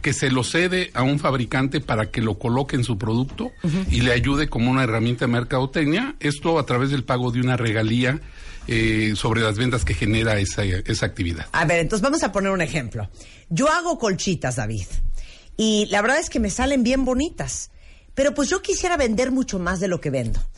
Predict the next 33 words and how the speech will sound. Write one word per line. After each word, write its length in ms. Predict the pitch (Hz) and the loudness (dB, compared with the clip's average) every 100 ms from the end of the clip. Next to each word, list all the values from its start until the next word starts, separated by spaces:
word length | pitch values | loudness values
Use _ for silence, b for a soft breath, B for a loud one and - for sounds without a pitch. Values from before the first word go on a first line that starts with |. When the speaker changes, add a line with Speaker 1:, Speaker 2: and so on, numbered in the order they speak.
| B B - | B B -2
Speaker 2:
Mi 180 | 202 240 | 2 4
marca 480 | 277 302 311 320 | 4 2 0 2
es 360 | 262 262 269 - 175 | 4 2 0 -6 -14
Colchitas 720 | - 202 185 - 226 254 247 - | -2 -2 0 -2 -2 -2 -2 -4
Rimbombín. 880 | 175 185 185 165 165 165 175 156 117 - - - - b b b b b | -2 2 2 2 2 2 2 2 -2 -8 -20 -20 -20 b b b b b
Obviamente, 920 | 247 294 359 370 320 220 170 143 202 - _ _ _ - | 0 2 2 2 2 2 0 -2 -2 -8 _ _ _ -6
no 220 | 175 208 | 0 2
es 160 | 233 | 2
la 140 | 247 240 | 2 2
misma 340 | 240 214 233 | 0 0 -2
cantidad 500 | 202 170 175 147 147 | -2 -2 0 2 2
de 140 | 156 - | 0 0
colchas 420 | 170 151 160 151 | -2 0 -4 -4
que 120 | 151 | -2
voy 140 | 147 | 0
a 80 | 160 | 0
vender 360 | 180 170 170 156 | 0 0 0 0
bajo 240 | 127 - | -2 -4
una 160 | 156 175 | -2 0
marca 380 | 190 170 156 131 | 0 0 -2 -6
que 60 | |
se 60 | - | -4
llama 180 | 147 151 | -2 0
Rimbombín, 680 | 165 165 156 170 175 196 147 | 0 0 0 0 0 0 0
que 100 | 127 | 0
nadie 300 | 135 151 165 | 2 0 0
conoce, 600 | 180 180 170 - 127 - b b b b b b b | 0 2 0 0 -4 -4 b b b b b b b
a 160 | - 143 | -4 -2
que 80 | |
si 140 | 180 185 | 0 2
yo 120 | 208 | 2
me 100 | 233 | 2
acerco 600 | 233 214 175 180 175 - | 0 0 0 0 -2 -4